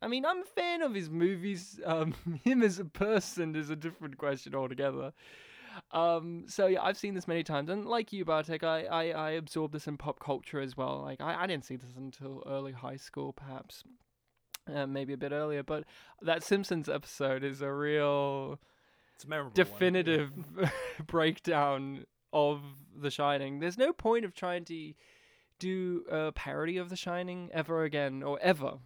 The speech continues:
Speaker 1: The Simpsons did it. That's, that's my, that's my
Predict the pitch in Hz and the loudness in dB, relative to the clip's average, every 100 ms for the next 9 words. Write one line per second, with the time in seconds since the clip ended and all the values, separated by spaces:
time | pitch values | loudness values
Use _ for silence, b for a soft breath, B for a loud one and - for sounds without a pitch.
0 | 139 _ _ - 170 202 214 190 165 - | -20 _ _ -8 2 4 4 2 -2 0
1 | 165 131 - - _ _ 170 175 - - | -2 -2 -8 -14 _ _ 0 0 -2 0
2 | 185 - 175 175 170 156 175 175 170 170 | 0 2 2 4 4 2 2 4 4 2
3 | 165 | 0